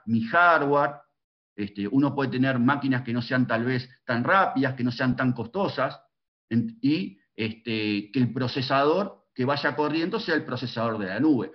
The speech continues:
o que el ancho de banda, como quien dice, que yo tengo para mi sitio, este, para mi sitio web, ¿no? Porque yo no sé cuánta gente me puede llegar a entrar.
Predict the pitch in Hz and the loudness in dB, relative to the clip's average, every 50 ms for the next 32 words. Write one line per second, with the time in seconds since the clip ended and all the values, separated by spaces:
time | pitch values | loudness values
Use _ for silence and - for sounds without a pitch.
0 | - _ _ - 110 110 120 117 131 143 151 151 147 147 147 143 139 139 147 165 | -14 _ _ -10 -8 -4 -2 0 0 2 2 0 0 -2 0 0 2 4 4 4
1 | 170 165 160 156 160 160 131 113 113 117 113 117 117 123 143 147 143 156 151 120 | 4 4 2 2 0 0 0 -2 -2 -4 -2 0 0 2 2 2 0 -4 -8 -8
2 | 110 - - 120 - 143 143 135 120 104 95 85 - _ _ _ _ _ - 113 | -8 -10 -10 -6 -2 0 2 2 2 0 -2 -6 -10 _ _ _ _ _ -4 -2
3 | 110 107 107 107 107 107 - 135 131 127 135 139 135 135 131 127 123 120 110 110 | 0 0 0 -2 -2 -2 -2 -2 -2 0 0 0 0 2 2 2 0 0 -2 -6
4 | - _ _ - 113 107 101 - _ 107 104 101 98 98 - 117 110 110 113 113 | -12 _ _ -8 -6 -6 -6 -6 _ -4 -2 -2 -2 -2 -4 -4 -2 0 0 0
5 | 113 - 135 123 139 143 143 151 160 165 165 196 208 - - - _ _ _ _ | 0 -2 -2 -2 0 0 2 4 6 6 6 4 2 -2 -10 -16 _ _ _ _
6 | _ - 123 147 147 135 113 101 110 - 147 143 135 - 196 165 - 117 110 110 | _ -2 -2 -2 0 -2 -4 -4 -4 -2 -2 -2 0 -2 -4 -4 -2 -4 -4 -4
7 | 104 - - 135 127 110 117 104 104 104 104 113 113 113 110 - 117 113 107 107 | -4 -4 0 0 0 0 0 -2 -2 -2 -2 -4 -4 -4 -4 -4 -6 -4 -4 -4
8 | 101 98 104 101 95 87 - | -4 -4 -6 -6 -8 -8 -10